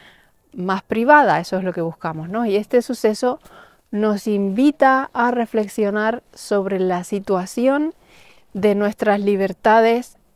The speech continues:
en un mundo donde estas libertades parecen cada vez más vulnerables.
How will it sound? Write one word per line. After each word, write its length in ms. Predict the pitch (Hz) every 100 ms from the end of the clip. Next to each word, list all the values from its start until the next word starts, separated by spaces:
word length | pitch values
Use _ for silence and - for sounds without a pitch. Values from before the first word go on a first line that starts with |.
| _ -
en 180 | 190 226
un 240 | 262 254
mundo 540 | 269 269 262 262 269 - _
donde 920 | 190 180 180 180 170 170 170 165 - - 185 - - _ _ _ -
estas 340 | - 214 226
libertades 540 | 226 220 208 214 226 -
parecen 420 | 185 190 196 196
cada 180 | 185 175
vez 160 | 185
más 320 | 185 180 185
vulnerables. 800 | 175 175 170 196 147 - - _